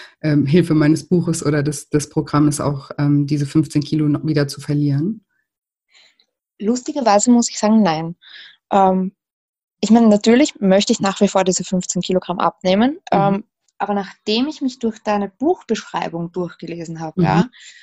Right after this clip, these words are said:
Speaker 2: war es tatsächlich für mich so, "Oh, oh, das, das ist genau das, was ich brauche", ja, weil es endlich auf der Ebene arbeitet, die immer so quasi gegen mich arbeitet.
Speaker 1: Mhm.
Speaker 2: Ähm, also sprich, diese ganz emotionale Ebene, warum man isst. Mir war,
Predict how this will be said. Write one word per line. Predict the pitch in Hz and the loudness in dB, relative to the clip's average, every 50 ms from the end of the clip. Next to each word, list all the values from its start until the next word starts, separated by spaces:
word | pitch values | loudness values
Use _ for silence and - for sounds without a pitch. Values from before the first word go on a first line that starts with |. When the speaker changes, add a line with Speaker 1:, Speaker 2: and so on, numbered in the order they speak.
| - _ _ - | -20 _ _ 0
Speaker 2:
war | 214 202 202 214 | 2 2 2 2
es | 214 - | -2 -4
tatsächlich | - 226 214 - 196 196 190 - 233 - - | -8 -8 -6 -4 -6 -4 -4 -6 -8 -8 -6
für | 220 208 | -4 -2
mich | 208 202 - | -2 -2 -4
so, | - - 190 - - _ - | -4 -6 -8 -8 -10 _ -2
"Oh, | 214 220 247 285 269 214 165 - _ _ _ _ _ _ _ _ _ _ _ - | 0 2 2 4 2 2 0 -2 _ _ _ _ _ _ _ _ _ _ _ -6
oh, | 240 240 269 277 269 247 220 214 202 202 | -4 -2 -2 0 0 0 0 0 0 -2
das, | - 214 202 - - | -2 -4 -4 -4 -4
das | - 214 208 226 | -4 -4 -2 -4
ist | 220 - | -6 -4
genau | - 208 196 196 202 226 240 | -4 -2 0 2 4 4 4
das, | 233 - 208 202 247 - - - - - | 2 2 0 0 0 -2 -10 -10 -4 -2
was | 185 180 175 - | -2 -2 -2 -4
ich | 185 - - | -12 -12 -6
brauche", | _ - 180 175 175 180 175 - - 220 | _ 2 4 4 4 2 -2 -4 -4 -2
ja, | 208 202 208 202 | -2 -2 -2 0
weil | 208 202 208 | 0 0 0
es | 208 208 - - | 0 -2 -4 -6
endlich | - 190 208 233 247 - 247 - 226 | -4 -2 -2 -2 -2 -4 -6 -8 -8
auf | 208 - | -6 -6
der | - 190 185 | -6 -4 -2
Ebene | 180 202 208 233 214 202 185 - | 0 0 0 0 -2 -4 -4 -2
arbeitet, | 190 190 190 196 226 226 - 226 240 254 - _ - | -2 -2 -2 -2 -4 -4 -4 -4 -4 -4 -6 _ -8
die | - 208 208 202 - - _ _ _ _ - | -4 -4 -4 -4 -6 -10 _ _ _ _ -2
immer | 214 214 220 214 | 0 0 0 0
so | - - | -4 -6
quasi | - - 190 185 190 - 202 | -6 -6 -4 -2 -2 -2 -2
gegen | - - 196 185 190 196 185 180 | 0 2 4 4 6 6 4 4
mich | 170 - - | 2 0 0
arbeitet. | - 160 160 - 160 - - - - - - - - - - - - | 0 0 0 0 -2 -6 -6 -8 -10 -10 -14 -20 -20 -20 -16 -6 -2
Speaker 1:
Mhm. | 185 175 156 156 156 160 175 180 175 | 0 0 0 0 2 2 2 2 2
Speaker 2:
Ähm, | 214 196 196 190 196 - - _ _ | 2 2 2 2 0 -4 -12 _ _
also | - 202 - 208 | -16 -10 -10 -10
sprich, | 208 - - 220 202 - | -10 -10 -10 -10 -10 -10
diese | - - 208 208 | -10 -12 -10 -8
ganz | - 202 196 220 233 - - | -8 -6 -4 -4 -4 -4 -4
emotionale | 220 220 220 220 - - 214 202 190 185 196 208 220 220 | -4 -4 -2 0 2 2 4 4 4 4 2 2 0 0
Ebene, | 196 - 185 180 - 185 180 180 170 | 0 2 0 0 2 0 0 0 0
warum | 180 165 - 180 175 | -2 -2 -2 -2 -2
man | 175 175 | -2 -2
isst. | - - 170 170 - - - - | -2 -2 -4 -2 -2 -4 -2 0
Mir | 180 185 185 | 0 2 2
war, | 185 180 190 196 - | 2 2 2 2 0